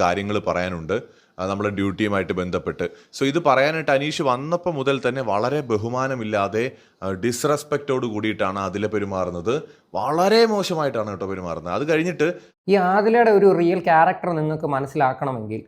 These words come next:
Speaker 2: ഈ ആദിലെ നൂറയും കൂടെ ഒരുമിച്ചിരുന്ന് ഈ കുറേ ലൈവുകളൊക്കെ ചെയ്തിട്ടുണ്ട്. ആ ലൈവുകൾ നിങ്ങളൊന്ന് കാണണം. ആദിലയുടെ വായിൽ നിന്ന് വരുന്ന വാക്കുകളൊക്കെ ഉണ്ടല്ലോ, കേൾക്കുമ്പോഴത്തേക്ക് മനസ്സിലാക്കാൻ പറ്റും ഇവരെന്തുമാത്രം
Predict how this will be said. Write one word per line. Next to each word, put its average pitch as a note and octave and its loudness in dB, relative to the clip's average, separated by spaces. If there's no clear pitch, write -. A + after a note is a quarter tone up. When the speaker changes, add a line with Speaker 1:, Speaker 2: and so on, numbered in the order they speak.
Speaker 2:
ഈ D#3+ -2
ആദിലെ E3 0
നൂറയും D#3+ -2
കൂടെ D#3+ 0
ഒരുമിച്ചിരുന്ന് D3 -2
ഈ D3+ -4
കുറേ D3+ -2
ലൈവുകളൊക്കെ D#3+ 4
ചെയ്തിട്ടുണ്ട്. A2+ -6
ആ F3 -6
ലൈവുകൾ F3+ 0
നിങ്ങളൊന്ന് C#3 -6
കാണണം. A2 -6
ആദിലയുടെ F#3 4
വായിൽ E3+ 2
നിന്ന് F3+ 0
വരുന്ന D#3 0
വാക്കുകളൊക്കെ D3+ -2
ഉണ്ടല്ലോ, A2 -10
കേൾക്കുമ്പോഴത്തേക്ക് F#3+ 4
മനസ്സിലാക്കാൻ D3 -2
പറ്റും C#3 -4
ഇവരെന്തുമാത്രം F#3 6